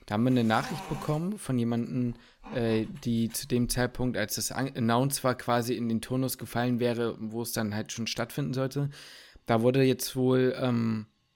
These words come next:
aber auch die Jahre nicht mehr viel zu gesagt und jetzt war die neueste Info wohl, ich habe ja auch keine andere Info als diese Insta-Nachricht, muss man dazu sagen,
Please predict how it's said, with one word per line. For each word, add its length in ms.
aber 240
auch 100
die 140
Jahre 240
nicht 120
mehr 140
viel 160
zu 160
gesagt 380
und 80
jetzt 420
war 140
die 80
neueste 360
Info 440
wohl, 180
ich 140
habe 140
ja 40
auch 80
keine 160
andere 240
Info 280
als 180
diese 160
Insta-Nachricht, 640
muss 160
man 100
dazu 260
sagen, 300